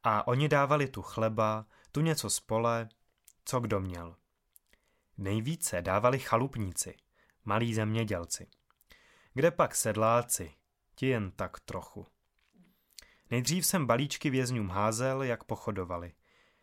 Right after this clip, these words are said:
Jenomže se takhle nedostalo na všechny. Tak pak jsem jim to házel přes ohradu do tábora. Zvládl jsem to tak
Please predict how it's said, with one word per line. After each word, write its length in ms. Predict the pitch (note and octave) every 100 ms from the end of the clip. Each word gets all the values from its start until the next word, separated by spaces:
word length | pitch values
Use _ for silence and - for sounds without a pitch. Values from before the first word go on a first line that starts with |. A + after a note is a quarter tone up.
| _ _ _
Jenomže 340 | C3+ A#2+ C#3+ D#3+
se 160 | F3+
takhle 400 | D#3+ C3 C3 D3
nedostalo 520 | D3 C3 - - C#3 C#3
na 120 | B2
všechny. 480 | - B2 - F2 D#2 _ _ _ _ _ _ _
Tak 160 | B2 -
pak 220 | - B2
jsem 200 | - E3
jim 120 | D#3+
to 140 | D#3+ C3
házel 400 | C3+ D3+ D3 A#2
přes 300 | - B2 -
ohradu 380 | B2+ C3 C3
do 140 | B2+ A2+
tábora. 540 | A2+ G#2 F#2 F2+ F2 - _ _ - - _ _ _ _ _
Zvládl 420 | A#2 A2 A#2+ B2+
jsem 300 | B2+ - B2
to 160 | A2+ B2+
tak 380 | - - B2+